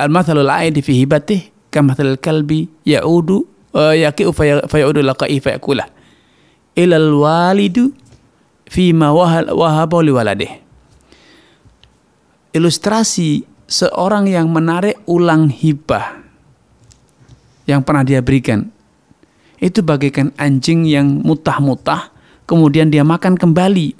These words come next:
mutahnya itu, ditelan kembali. Kecuali ayah yang menarik ulang hibah yang pernah dia berikan kepada anaknya. Sehingga alih-alih bukan, alih-alih sekedar sebagian dari hasil jual rumah.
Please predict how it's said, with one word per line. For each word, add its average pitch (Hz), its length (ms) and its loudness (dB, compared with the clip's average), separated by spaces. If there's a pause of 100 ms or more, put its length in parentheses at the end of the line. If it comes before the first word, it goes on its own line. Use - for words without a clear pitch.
mutahnya 139 600 -2
itu, - 160 -20 (440)
ditelan 160 360 0
kembali. 147 400 0 (720)
Kecuali 190 800 0 (640)
ayah 143 460 -2 (480)
yang 175 280 4
menarik 180 460 4
ulang 202 300 2
hibah 165 340 0
yang 151 220 0
pernah 151 160 -2
dia 143 160 0
berikan 151 280 -2
kepada 190 300 -2
anaknya. - 300 -4 (1120)
Sehingga 196 480 0 (360)
alih-alih 220 440 2
bukan, 180 480 0 (320)
alih-alih 208 520 0
sekedar 160 400 0
sebagian 147 720 0
dari 147 240 2
hasil 135 420 0
jual 127 280 0
rumah. 127 320 0